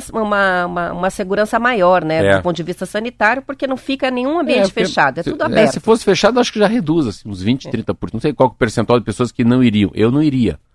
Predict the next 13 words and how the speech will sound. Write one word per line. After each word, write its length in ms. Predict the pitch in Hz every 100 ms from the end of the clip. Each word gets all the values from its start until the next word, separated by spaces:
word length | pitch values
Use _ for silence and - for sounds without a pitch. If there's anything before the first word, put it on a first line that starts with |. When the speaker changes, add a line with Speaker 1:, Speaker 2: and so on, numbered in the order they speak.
| _ _ _ -
Speaker 2:
num 80 |
negócio 360 | 92 90 104 -
muito 180 | 95 87
fechado 420 | 92 - 90 82
ainda. 320 | 82 85 71
Speaker 1:
É, 160 | 143 117
eu 60 | 113
também 260 | 156 185
não. 220 | 254 123 - _ -
Speaker 2:
Também, 220 | 92 87
é, 200 | 82 87
isso 200 | 90 107 151
é. 140 | 98